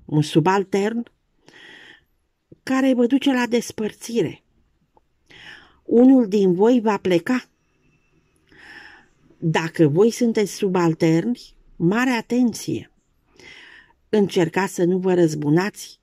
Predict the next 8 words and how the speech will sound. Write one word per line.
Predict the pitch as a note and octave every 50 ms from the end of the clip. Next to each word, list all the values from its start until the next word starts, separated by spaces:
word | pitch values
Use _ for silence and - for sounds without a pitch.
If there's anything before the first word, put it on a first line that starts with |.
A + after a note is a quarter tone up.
| _ _
sau | - - - G3+ - C4
să | - - F3
nu | D#3+ F#3 F#3
vă | F3+ F3+ E3
certați. | E3+ - D#3 C#3 - - G3+ F3+ - - - - - - _ _ _ _ _ _ _ - - - - - - - - - - - _ _ _ _ _ _ _ _ _ _ _ _ _ _ _ _ _ _ _ _ _ _ _
Dacă | - D#3+ D3+ F3 F#3 E3 E3+ - F3+ E3
sunteți | D#3 - E3+ E3 D#3+ D#3 D#3 D3 D3 - -
șefi, | - - - C#4 D4+ D4+ - - - - -